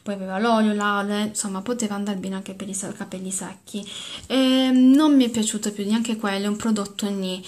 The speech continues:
Sì, un po' li districava, però, mm,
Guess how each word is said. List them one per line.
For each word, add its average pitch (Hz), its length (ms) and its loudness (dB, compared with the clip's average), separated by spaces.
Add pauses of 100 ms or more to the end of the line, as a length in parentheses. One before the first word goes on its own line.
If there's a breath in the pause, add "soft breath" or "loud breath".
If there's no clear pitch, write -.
(240 loud breath)
Sì, - 340 4
un 226 140 4
po' 247 120 2
li 226 100 4
districava, 233 1040 2
però, 220 640 4
mm, 202 800 -2